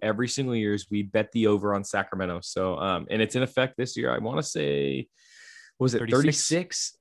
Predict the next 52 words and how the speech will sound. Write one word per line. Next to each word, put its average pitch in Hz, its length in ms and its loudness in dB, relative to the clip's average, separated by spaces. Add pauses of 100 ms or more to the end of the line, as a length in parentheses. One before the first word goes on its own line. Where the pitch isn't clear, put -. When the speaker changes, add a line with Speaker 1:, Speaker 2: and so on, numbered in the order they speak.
Speaker 1:
It 120 60 -2
was 117 160 0
Speaker 2:
Mm-hmm. 156 80 -4
Speaker 1:
thirty-six, 131 680 0
right? 101 240 2 (160)
Yeah. 110 180 4
So 104 200 0
we, 104 160 0
you 101 60 0
know, 98 100 2
we, 110 380 2
we, 110 200 0 (120)
we 107 140 4
all 113 100 6
threw 117 180 -2
fifty 120 320 -4
apiece, 127 460 0
and 107 60 -2
we 107 80 2
bet 107 200 2
the 107 140 2
over 113 240 4
again 113 260 0
on 113 100 0
Sacramento. 117 680 -2
So, 101 420 0
um, 98 280 -2 (1000)
you 107 80 -8
know, 104 140 -2
we, 156 200 2
we 180 160 4
do 170 200 2
dabble. 123 380 4
I'm 165 120 2
more 180 160 6
of 101 120 2
a 101 40 -8
football 101 380 0
bettor. 101 260 2
You 113 80 2
know, 107 80 2
I 120 80 4
bet 110 180 2
every 98 200 -2
single 98 180 -8
week 95 160 -4
on 92 60 -2
the 92 60 -4
football 98 260 -6
games, 95 280 -4
but 98 260 -2 (400)
um, 90 420 -2